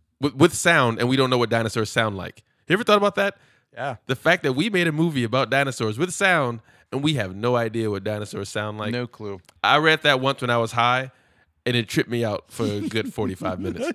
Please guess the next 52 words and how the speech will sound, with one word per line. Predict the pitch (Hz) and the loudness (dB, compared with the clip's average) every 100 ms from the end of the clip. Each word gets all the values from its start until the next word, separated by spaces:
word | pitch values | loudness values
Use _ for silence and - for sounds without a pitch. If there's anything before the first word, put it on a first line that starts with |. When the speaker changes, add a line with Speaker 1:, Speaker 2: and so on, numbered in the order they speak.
| - 220 | -8 -4
Speaker 1:
I | |
was | 98 | 0
like, | 110 - | 2 4
"I, | 123 | 2
Speaker 2:
Yes. | |
Speaker 1:
this | 120 131 | 2 -2
is | 120 | -2
it. | 160 - _ _ - | -2 -4 _ _ 4
This | 160 - | 4 6
person | 147 131 127 | 2 2 0
is | 120 | -2
a | 110 | -4
genius." | 101 143 220 180 - _ _ - | -4 -2 -2 -6 -16 _ _ -4
Like, | 131 110 | -4 -2
you, | 139 - _ _ _ _ _ | -6 -6 _ _ _ _ _
I've | 151 277 | 8 8
ne-, | 214 180 135 | 8 4 6
we | 180 | 4
don't | 330 | 6
know | 240 | 6
what | 143 120 | 4 4
they | 113 | 0
sound | - 120 120 | 0 0 2
like, | 143 - | 0 2
yet | 180 214 | 0 0
we've | 151 240 | -6 -4
got | 180 147 | -2 -2
fifteen | - 214 233 - 220 190 | -2 -4 -2 -2 -2 0
Jurassic | 175 208 202 165 175 | 2 4 4 0 4
Park | 240 226 | 4 4
fucking | 180 165 147 | 0 0 0
movies | 156 151 147 | 0 0 -2
Speaker 2:
Oh, | 131 | -6
Speaker 1:
with | 117 | -6
Speaker 2:
dude. | 127 123 | -4 2
Speaker 1:
dinosaur | 220 220 - 143 | 2 2 0 -2
sounds. | - 151 156 | 0 -4 -4
Speaker 2:
And | 123 | -4
I | 160 | -4
Speaker 1:
Who | |
Speaker 2:
believe | 165 - | -2 0
Speaker 1:
made | 113 131 | 0 0
Speaker 2:
it. | |
Speaker 1:
those | 117 113 | -2 -4
sounds | 110 95 | -6 -6
up? | 90 - _ | -12 -16 _
Speaker 2:
I | 135 | -12
believe | 254 214 185 | -10 -10 -12
it. | - _ _ | -16 _ _
Speaker 1:
We | 101 | -10
don't | 104 | -10
know. | 90 | -12